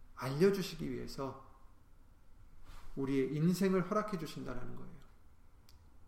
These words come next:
이 광야길을, 광야길을, 이 시험을 우리가 살면서 여러 가지 어려운 일들이 있잖아요. 시험들이 있습니다. 많은 시험을 거쳐야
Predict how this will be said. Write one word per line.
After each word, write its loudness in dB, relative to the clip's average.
이 -4
광야길을, 0
광야길을, -6
이 4
시험을 0
우리가 2
살면서 2
여러 4
가지 4
어려운 6
일들이 2
있잖아요. -2
시험들이 2
있습니다. -4
많은 6
시험을 4
거쳐야 0